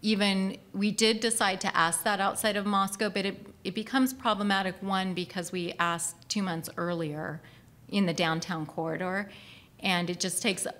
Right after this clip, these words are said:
a bit more explaining, and you, you really don't know what assumptions people are making when they're,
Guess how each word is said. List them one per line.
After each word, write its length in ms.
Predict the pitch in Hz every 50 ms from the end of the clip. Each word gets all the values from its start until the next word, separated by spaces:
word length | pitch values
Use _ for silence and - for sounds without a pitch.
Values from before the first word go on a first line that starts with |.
| - - - -
a 80 | 185
bit 260 | 165 - - 175 -
more 220 | 190 190 185 175 175
explaining, 920 | 175 - - 180 175 - - - - - 180 170 175 175 180 185 185 180
and 140 | 180 175 175
you, 180 | 175 180 175 -
you 220 | - 196 208 208 185
really 320 | 196 196 202 214 208 208
don't 220 | 190 196 180 - 175
know 140 | 175 175
what 160 | 170 170 170 170
assumptions 540 | 160 160 - 185 165 160 - 190 175 165
people 280 | - - 180 165 - 170
are 80 | 170 165
making 380 | 165 156 - - - 180 175
when 120 | 170 170 175
they're, 300 | 165 160 160 156 -